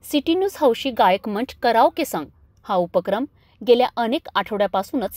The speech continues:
सुरू करण्यात आला. या उपक्रमात शहरातील गाण्यात रुची असणाऱ्यांनी स्वर्गीय लता दीदी, आशा भोसले यांनी स्वरबद्ध केलेले गीत सादर करून या उपक्रमाला उत्स्फूर्तपणे प्रतिसाद दिलाय.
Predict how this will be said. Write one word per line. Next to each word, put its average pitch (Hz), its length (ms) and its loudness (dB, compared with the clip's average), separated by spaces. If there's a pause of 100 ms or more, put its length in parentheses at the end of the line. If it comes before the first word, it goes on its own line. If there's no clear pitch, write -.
सुरू 311 180 -4
करण्यात 165 380 -2
आला. 160 200 0 (920)
या 294 140 4
उपक्रमात 320 640 0
शहरातील 254 560 0
गाण्यात 208 320 -2
रुची 226 280 -4
असणाऱ्यांनी 226 560 -2 (440)
स्वर्गीय 220 420 2
लता 202 300 2
दीदी, 175 340 -6 (140)
आशा 226 300 -4
भोसले 220 440 -4 (400)
यांनी 226 320 2
स्वरबद्ध 262 640 0
केलेले 190 320 -2
गीत 190 280 -10
सादर 208 420 -2
करून 175 360 -2 (300)
या 214 220 -2
उपक्रमाला 190 680 0 (120)
उत्स्फूर्तपणे 180 800 -4 (320)
प्रतिसाद 254 500 -2
दिलाय. 151 260 0